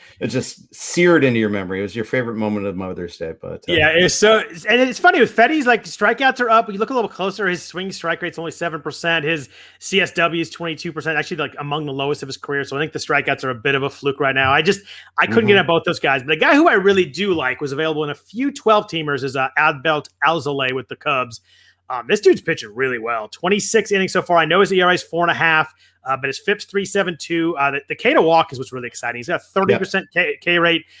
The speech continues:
Speaker 1: a seven percent walk rate. Um, you know, the, the, the, the walks the last couple of years in the, in the majors, uh, you know, was over fourteen percent limited innings, but now it looks kinda closer to his numbers in the minors walk rate wise, so he's kinda stabilized there.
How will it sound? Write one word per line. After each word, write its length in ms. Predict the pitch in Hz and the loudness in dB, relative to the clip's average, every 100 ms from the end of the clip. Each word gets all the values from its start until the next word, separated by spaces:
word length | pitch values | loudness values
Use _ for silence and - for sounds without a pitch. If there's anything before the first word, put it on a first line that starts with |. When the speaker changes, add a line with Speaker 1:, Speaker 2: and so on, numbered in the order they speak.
| _ - | _ -12
Speaker 1:
a 60 | |
seven 380 | - - 180 180 | -8 0 0 0
percent 260 | 151 180 165 | 0 -2 2
walk 260 | 160 165 | 2 2
rate. 280 | 160 160 151 - _ _ - | 2 2 0 -4 _ _ -6
Um, 400 | 131 127 120 120 - | -4 -4 -8 -18 -6
you 120 | 185 | -2
know, 20 | 185 | -2
the, 180 | 180 | -2
the, 140 | 165 180 | -4 -6
the, 260 | 160 185 135 | -4 -6 -6
the 60 | 160 | -8
walks 320 | 160 190 196 | 0 0 0
the 80 | - | 0
last 180 | 190 190 | 0 0
couple 140 | 175 | -4
of 60 | 175 | 0
years 160 | 185 165 | 0 0
in 140 | 170 | -6
the, 60 | 170 | -6
in 80 | 170 | -2
the 60 | |
majors, 440 | 165 175 156 175 143 | 0 0 2 0 2
uh, 220 | 165 160 | 2 2
you 80 | 151 | 2
know, 100 | 147 | -2
was 160 | 143 - | -4 -4
over 200 | 165 156 | -4 -6
fourteen 380 | - 165 170 | -4 -6 -4
percent 280 | 147 147 156 | -6 -6 -6
limited 300 | 127 160 160 | -4 -2 0
innings, 340 | 151 156 156 131 | 2 0 0 0
but 200 | 165 - - - - | -2 -2 -10 -20 -6
now 320 | 151 170 185 | 0 2 2
it 60 | 170 | 0
looks 120 | 185 | -4
kinda 200 | - 170 | -6 -6
closer 360 | - 170 165 160 | -4 -4 -4 -2
to 40 | |
his 140 | 160 139 | -4 -4
numbers 240 | 147 147 | -4 -4
in 40 | |
the 60 | 143 | -4
minors 380 | 135 143 147 123 | -4 -2 -2 -2
walk 240 | 147 143 | -4 -2
rate 160 | 143 143 | -4 0
wise, 240 | 139 139 | 0 0
so 20 | |
he's 80 | 135 | -4
kinda 220 | - 147 | -6 -6
stabilized 580 | 139 - 147 139 139 120 | -4 -2 0 2 0 0
there. 300 | 139 139 131 | 2 2 0